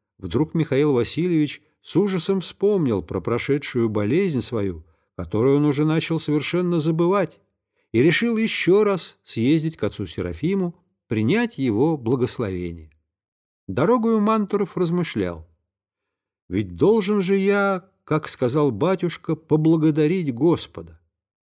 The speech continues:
И только он приехал в Саров и вошел к отцу Серафиму, как великий старец встретил его словами: «Радость моя,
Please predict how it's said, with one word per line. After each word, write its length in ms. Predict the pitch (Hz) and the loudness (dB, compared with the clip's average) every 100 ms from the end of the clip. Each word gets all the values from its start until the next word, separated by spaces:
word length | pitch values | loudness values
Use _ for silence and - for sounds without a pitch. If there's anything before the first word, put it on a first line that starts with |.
| - | -14
И 60 | 107 | -2
только 340 | 143 143 139 | 2 2 2
он 160 | 147 139 | 0 0
приехал 440 | 127 139 151 135 | -2 0 0 -4
в 80 | - | -4
Саров 520 | - 113 165 175 - | -4 -2 0 -2 -4
и 40 | 95 | -6
вошел 380 | 95 - 120 | -6 -4 -4
к 80 | 110 | -4
отцу 240 | 101 - 113 | -6 -6 -8
Серафиму, 800 | 113 104 95 165 185 120 82 _ _ _ _ | -6 -6 -6 -4 -2 -4 -6 _ _ _ _
как 220 | - 185 170 | -4 -2 0
великий 360 | 185 202 185 | -2 -2 -4
старец 500 | 165 - 190 185 - | -6 -2 0 0 -4
встретил 600 | - - 139 226 214 196 | -14 -6 -2 -2 0 0
его 160 | 185 180 | 0 0
словами: 720 | - 151 143 117 104 87 80 _ _ _ _ _ _ | 0 0 2 2 0 -4 -12 _ _ _ _ _ _
«Радость 500 | 110 180 196 92 - | 0 0 0 -4 -8
моя, 320 | 90 78 76 | -12 -12 -18